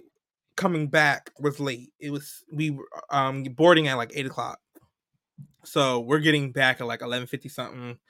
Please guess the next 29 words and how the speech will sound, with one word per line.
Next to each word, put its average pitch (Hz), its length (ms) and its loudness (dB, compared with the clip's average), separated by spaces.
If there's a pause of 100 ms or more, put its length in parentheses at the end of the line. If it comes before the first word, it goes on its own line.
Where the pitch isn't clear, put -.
(300)
We're 135 360 6
coming 151 260 0
from 143 140 0
a 135 60 -2
place, 135 580 -2 (680)
um, 123 260 2
where 123 100 -2
we 131 80 -2
have 139 120 -2
to - 40 -18
take 135 140 -10
the - 80 -18
train 143 640 2
to 147 160 0
another 135 220 2
place. 135 460 -2
So - 120 -6
it - 100 -4
was 202 160 10
just 151 140 0
a - 20 2
lot 131 400 4
going 135 240 -2
on. 120 240 -6
I 156 100 -2
ended 160 180 0
up 139 100 0
getting 131 260 -4
home 127 580 -4